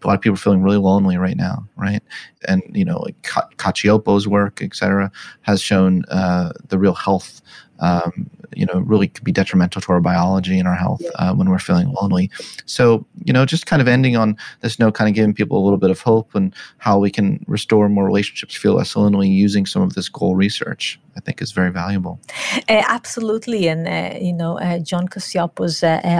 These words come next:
Speaker 2: uh, work on, uh, on social connection and how critical it is for physical health, okay, uh, is, is the first to, uh, uh, to come to mind. We are very concerned with, uh, loneliness. Uh,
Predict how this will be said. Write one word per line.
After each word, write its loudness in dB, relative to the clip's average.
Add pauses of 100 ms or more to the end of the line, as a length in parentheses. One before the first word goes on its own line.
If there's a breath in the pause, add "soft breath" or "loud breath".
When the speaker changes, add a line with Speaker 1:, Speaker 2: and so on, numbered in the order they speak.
Speaker 2:
uh, -8
work 0
on, -4
uh, -2
on 2
social 0
connection -2
and 2
how 2
critical 0
it 0
is 0
for 2
physical -2
health, 0 (640 loud breath)
okay, 0
uh, -2
is, -10
is -4
the -6
first -2
to, 0
uh, 4
uh, 0
to -10
come -2
to -6
mind. 0 (920 loud breath)
We 4
are 4
very 2
concerned -4
with, -6
uh, 2
loneliness. -2
Uh, 0